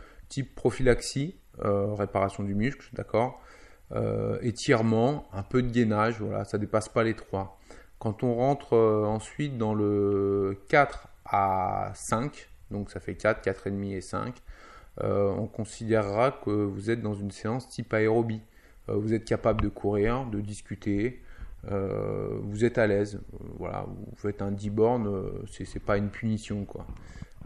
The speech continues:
Euh, maintenant, vous allez me dire, oui, voilà, on peut faire une, euh, course à pied de, de vingt bornes, euh, j'ai pas mal non plus. Oui, ça va juste dépendre de votre, euh, capacité à courir déjà. Si vous avez l'habitude de le faire, si c'est la première fois que vous faites un vingt bornes,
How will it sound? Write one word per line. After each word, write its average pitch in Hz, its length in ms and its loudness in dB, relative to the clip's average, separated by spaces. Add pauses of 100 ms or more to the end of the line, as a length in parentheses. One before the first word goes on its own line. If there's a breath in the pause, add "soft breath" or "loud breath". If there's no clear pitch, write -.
Euh, 98 120 -6
maintenant, 110 360 0
vous 113 120 2
allez 110 160 4
me 110 40 2
dire, 120 160 4
oui, 123 120 4
voilà, 117 320 4
on 104 120 -2
peut 113 160 -4
faire 120 340 2
une, 110 180 0
euh, 104 280 0
course - 300 -8
à 110 80 -2
pied 123 300 -4
de, 95 680 -6 (680 loud breath)
de 113 100 2
vingt 123 200 8
bornes, 143 380 8
euh, 110 280 6
j'ai 107 140 -2
pas 110 140 4
mal 113 180 4
non 127 140 0
plus. 160 320 0
Oui, 147 320 2
ça - 140 -4
va 104 120 2
juste 117 260 -4
dépendre 135 360 2
de 117 80 2
votre, 110 420 0
euh, 98 540 2
capacité 117 680 0
à 110 60 4
courir 135 340 2
déjà. 117 240 0
Si - 200 -10
vous 101 100 -4
avez 98 160 2
l'habitude 95 400 -4
de 107 80 0
le 107 60 -2
faire, 127 220 -6
si - 120 -16
c'est 101 100 -2
la 101 60 -2
première 107 240 -4
fois 117 140 -2
que - 20 -2
vous 95 60 -6
faites - 240 -6
un 98 60 -4
vingt 98 160 -4
bornes, 127 360 0